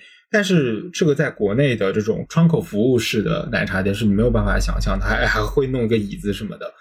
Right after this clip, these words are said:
这个就从侧面反映了这种有史文化和这个奶茶在日本的一个不太兼容的，啊，或者说它产生一个变异的现象吧。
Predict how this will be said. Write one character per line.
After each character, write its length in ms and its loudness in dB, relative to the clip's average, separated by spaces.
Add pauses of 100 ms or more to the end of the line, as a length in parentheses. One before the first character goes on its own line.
(180)
这 100 2
个 100 2
就 260 0
从 300 -6
侧 220 -2
面 240 0
反 200 -6
映 200 2
了 180 -8 (260)
这 140 -4
种 260 -4 (120)
有 160 2
史 160 0
文 200 0
化 240 0
和 140 0
这 80 0
个 120 2
奶 180 -2
茶 280 -8 (220)
在 160 0
日 160 2
本 180 -8
的 80 -8
一 100 -6
个 200 -4
不 100 -4
太 160 4
兼 240 2
容 280 4
的， 80 -14 (400)
啊， 100 -12
或 140 -2
者 80 0
说 120 0
它 140 0
产 240 -6
生 140 0
一 40 0
个 80 -2
变 320 2
异 80 2
的 220 -4
现 180 0
象 220 -8
吧。 160 -10